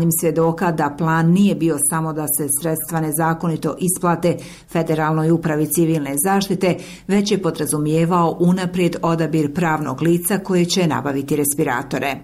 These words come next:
Hukeljić je naveo i kako je prvooptuženi premijer Federacije Fadil Novalić imao vlast nad nabavkom respiratora koji su obuhvaćeni optužnicom, a vještaci su bili saglasni da oni nisu bili namijenjeni intenzivnoj njezi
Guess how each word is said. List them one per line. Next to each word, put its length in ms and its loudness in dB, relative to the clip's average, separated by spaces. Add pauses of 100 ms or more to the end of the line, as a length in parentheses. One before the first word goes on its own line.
(160)
Hukeljić 480 2
je 60 2
naveo 440 4
i 40 2
kako 360 -2
je 120 -2
prvooptuženi 840 2
premijer 400 0
Federacije 680 0
Fadil 420 0
Novalić 560 2
imao 340 4
vlast 440 -2
nad 240 -2
nabavkom 580 0
respiratora 760 0
koji 220 0
su 180 -2
obuhvaćeni 580 0
optužnicom, 720 0 (320)
a 100 0
vještaci 580 0
su 80 -2
bili 220 0 (100)
saglasni 580 0
da 140 0
oni 180 2
nisu 380 2
bili 280 2
namijenjeni 640 2
intenzivnoj 680 0
njezi 420 2